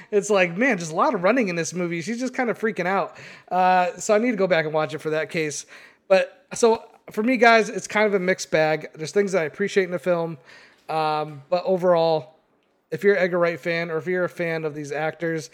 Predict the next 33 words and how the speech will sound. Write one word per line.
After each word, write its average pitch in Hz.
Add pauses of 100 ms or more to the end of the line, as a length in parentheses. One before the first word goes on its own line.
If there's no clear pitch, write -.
(240)
and 165
if 160
you 196
like 202
to 196
be 190
transported 180
to 175
another 160
time 175
and 143
place, 220 (300)
I 160
think 180
Edgar 170
Wright 156
nails 147
that 131
in 135
this 127
film. 127 (420)
Uh, 147
go 139
ahead, 180
give 202
your 190
last 170
final 165
thoughts 151
on 165
the 147
film, 151
guys. 143